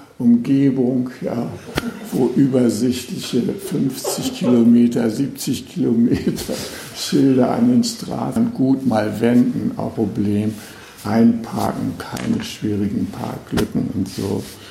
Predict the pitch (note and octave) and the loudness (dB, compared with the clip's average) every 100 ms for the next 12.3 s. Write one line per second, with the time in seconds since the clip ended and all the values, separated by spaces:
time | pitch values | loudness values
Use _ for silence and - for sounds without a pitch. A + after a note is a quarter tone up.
0 | - - - G2 A3+ A2 - - F#2+ G#2+ | -14 0 4 6 6 6 4 0 2 2
1 | - - - - G2 F#2+ G#2 A2+ G#2+ - | 2 -2 0 2 4 4 2 0 -4 -4
2 | - G#2 G2+ - - - - - - - | -4 -4 -4 -6 -12 -20 -20 -20 -12 -12
3 | - - - - - - - - - - | -12 -18 -20 -18 -2 -2 -2 -8 -4 -2
4 | - - - A#2+ B2 A#2+ - - B2 A#2 | -2 -6 -6 0 2 2 -4 2 4 4
5 | A2 A2 - - - - - - F#2+ - | 0 0 -2 -6 -14 -4 -4 -2 -6 -8
6 | - - - - - - - - - G3+ | -8 -8 -8 -10 -10 -8 -6 -6 -4 -4
7 | - - - - - - - - - - | -8 -18 -18 -18 -18 -20 -20 -20 -20 -6
8 | - A2 G2 - - - - - - A2+ | 2 2 2 -2 -8 -20 -20 -12 2 4
9 | G#2+ - A2 B2+ A#2+ A2+ G#2+ G#2 G2+ - | 4 4 4 4 6 4 4 0 0 -4
10 | - - G2+ F#2 - - G2 - G2+ F#2+ | -6 -6 -6 -6 -6 -6 -6 -4 -2 -2
11 | G2 F#2+ - - - - - E2+ A2 A2 | -4 -6 -6 -10 -10 -12 -8 -6 -2 0
12 | B2 - | -2 -6